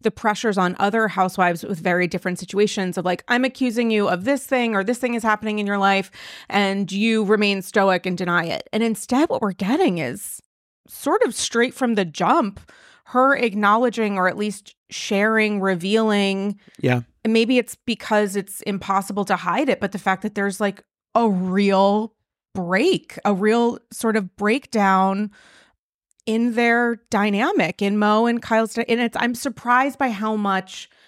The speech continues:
Speaker 1: it's, we're seeing at this
Speaker 2: Right,
Speaker 1: point.
Speaker 2: and,
Speaker 1: I'm surprised.
Speaker 2: and that what we're seeing on the season right now is coming from her.
Speaker 1: Yes.
Speaker 2: It is her personal storyline right now.
Speaker 1: Right.
Speaker 2: And then we'll see as the season goes on. I,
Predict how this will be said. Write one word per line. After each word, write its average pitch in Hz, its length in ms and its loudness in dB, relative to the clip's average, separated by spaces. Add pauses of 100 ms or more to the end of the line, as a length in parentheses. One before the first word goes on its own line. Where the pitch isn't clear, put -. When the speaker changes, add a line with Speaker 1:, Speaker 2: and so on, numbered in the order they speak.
(280)
Speaker 1:
it's, 202 240 -4 (100)
we're 220 220 -2
seeing - 540 -14
at 226 140 -2
this 214 120 0
Speaker 2:
Right, 175 160 4
Speaker 1:
point. 151 140 -4
Speaker 2:
and, 170 80 6
Speaker 1:
I'm 180 160 6
surprised. 185 360 -8
Speaker 2:
and 170 140 2
that 175 160 2
what 160 240 0
we're 170 140 4
seeing 160 340 0
on 143 140 2
the 131 100 0
season 135 420 -2
right 120 220 2
now 120 460 0
is 120 180 -4
coming 131 480 0
from 120 640 -2
her. 110 420 -2
Speaker 1:
Yes. 262 320 0
Speaker 2:
It 160 80 4
is 165 220 0
her 156 340 2
personal 147 640 -2
storyline 147 680 0
right 165 200 0
now. 180 320 6
Speaker 1:
Right. 302 360 -2
Speaker 2:
And 170 140 2
then 160 140 0
we'll 151 140 0
see 180 340 0
as 135 180 0
the 139 80 -4
season 135 380 -4
goes 131 240 2
on. 147 260 2
I, 131 200 -2